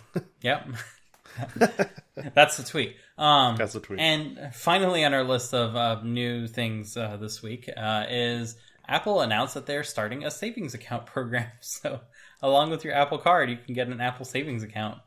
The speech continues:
Speaker 1: uh, with no fees, uh, all the great stuff that Apple has touted for Apple Card. Uh, the, I don't think they mentioned any, like, what the interest rate will be. Um, but yeah, it's a savings account. Cool.
Speaker 2: Yeah.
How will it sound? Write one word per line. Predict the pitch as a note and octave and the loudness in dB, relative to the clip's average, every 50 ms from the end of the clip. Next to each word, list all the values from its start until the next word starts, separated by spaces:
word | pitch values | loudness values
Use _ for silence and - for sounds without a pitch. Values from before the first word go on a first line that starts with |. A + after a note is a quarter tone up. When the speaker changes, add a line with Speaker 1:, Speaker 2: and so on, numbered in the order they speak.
| _ _ _ _ _ _ - | _ _ _ _ _ _ -4
Speaker 1:
uh, | - A#2+ A#2 A2 A2 G#2+ G#2 G#2 G#2 G#2+ | -2 0 2 2 2 2 2 0 -2 -2
with | G#2+ A2+ A2+ A#2 | -2 -2 -2 0
no | A#2 A#2+ C3 B2+ | 0 -2 -2 0
fees, | - C#3 B2 A#2+ B2 B2 B2 A#2+ A#2 A2+ A2+ | -2 -2 0 0 0 -2 -2 -4 -4 -4 -4
uh, | A2+ G#2+ G#2+ G#2 G2+ G2+ | -2 0 0 0 0 2
all | A2 A#2+ C3 C3+ | 2 2 2 2
the | C3 | 0
great | A#2 A#2 B2 B2+ B2+ B2+ - | 0 0 0 0 0 -4 -10
stuff | - - - A#2 A#2 - - | -6 -2 0 0 0 -2 -4
that | - A#2 A2+ A2 G#2+ G#2+ - - _ | -4 -2 -2 -2 -2 -4 -8 -12 _
Apple | A#2+ B2+ B2 A#2 - A2+ A2 A2 A2+ | -6 -6 -4 -4 -6 -8 -6 -4 -2
has | A#2 A2 A2+ A2 G#2+ G#2 - - | -2 -2 -2 -4 -6 -10 -12 -6
touted | - A#2 A2+ A2+ A2+ A#2 A2+ A2 | -2 0 0 0 0 0 -2 -4
for | - - A#2+ A#2 A2+ | -6 -6 -4 -4 -2
Apple | A2 A2+ A2+ A#2 B2 | -2 -2 -2 -4 -6
Card. | A#2 - A#2 A2 A2+ A#2 A2+ G#2+ A2 - _ _ _ _ _ _ | -2 0 2 2 2 2 0 -2 -8 -14 _ _ _ _ _ _
Uh, | - A#2 A2 G#2+ G#2 G#2 G#2 G#2 G2+ G2+ G2+ G#2 G#2+ - - - | -2 0 2 2 0 0 -2 -4 -4 -6 -8 -10 -12 -16 -16 -12
the, | A#2+ A#2 A#2+ - | -6 -6 -4 0
I | B2 C3 | 2 2
don't | C#3 D#3 D#3 | 2 2 0
think | F3+ E3+ D3+ | -4 -6 -4
they | E3 D#3 | -4 -4
mentioned | C#3+ C#3 C#3 C#3 C3 - - C3+ C3 | -2 -2 -2 -2 -4 -6 -6 -4 -2
any, | B2 B2 B2 A#2+ A#2+ A#2 A#2 | -2 -2 -2 -4 -6 -6 -6
like, | A2+ A2+ A2 A2 - - | -6 -6 -6 -6 -8 -6
what | A#2 A#2+ A#2+ | -4 -4 -4
the | - A#2+ A#2 | -4 -6 -8
interest | A2+ A2+ A2 A2 - - | -8 -8 -10 -14 -14 -14
rate | A2 - - | -14 -12 -12
will | A2+ A2 A2+ | -10 -10 -8
be. | A2 A2 G#2 G#2 G#2+ A2 - _ _ _ _ _ _ - | -8 -6 -8 -8 -10 -12 -16 _ _ _ _ _ _ -4
Um, | B2 A2+ G#2+ G#2 G2+ G2 G2 F#2+ G2+ G#2 | 0 0 0 0 0 -2 -6 -8 -6 -4
but | G#2 G#2 G2+ G2+ - - - _ _ _ _ _ _ _ _ _ _ _ | -2 -2 -2 -2 -4 -8 -16 _ _ _ _ _ _ _ _ _ _ _
yeah, | - D3 D3 B2 | 4 6 6 6
it's | - - | 4 -2
a | B2 | -6
savings | - C#3 C3 C3+ C3 A#2 | -6 -4 -4 -4 -6 -8
account. | A2+ G#2 G#2 G#2 G#2+ - _ _ _ _ _ - | -8 -8 -8 -10 -10 -12 _ _ _ _ _ -18
Cool. | - - B2+ A#2+ A#2 A#2+ _ - | -14 -12 -12 -12 -12 -16 _ -4
Speaker 2:
Yeah. | B2+ A#2+ A#2+ A2+ | 0 0 0 0